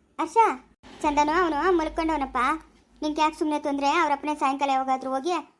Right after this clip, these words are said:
ಓಡಾಡ್ಸ್ಕೊಂಡು ಕರ್ಕೊಂಬರ್ತಾನೆ, ಹೋಗಪ್ಪ. ಇಲ್ಲ ದೊಡ್ಡಮ್ಮ, ನಂಗೇನು ಕೆಲ್ಸ ಇಲ್ಲ, ಅದಕ್ಕೆ ಸುಮ್ನೆ ಹರ್ಷನ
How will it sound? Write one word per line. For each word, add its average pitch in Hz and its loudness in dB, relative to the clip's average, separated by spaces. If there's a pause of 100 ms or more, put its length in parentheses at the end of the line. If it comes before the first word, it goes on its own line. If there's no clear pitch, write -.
(140)
ಓಡಾಡ್ಸ್ಕೊಂಡು 311 -2
ಕರ್ಕೊಂಬರ್ತಾನೆ, 277 -4
ಹೋಗಪ್ಪ. 262 -2 (180)
ಇಲ್ಲ 339 2
ದೊಡ್ಡಮ್ಮ, 330 2 (140)
ನಂಗೇನು 311 0
ಕೆಲ್ಸ 294 -4 (100)
ಇಲ್ಲ, 320 -4 (100)
ಅದಕ್ಕೆ 294 -6
ಸುಮ್ನೆ 302 -2
ಹರ್ಷನ 277 -4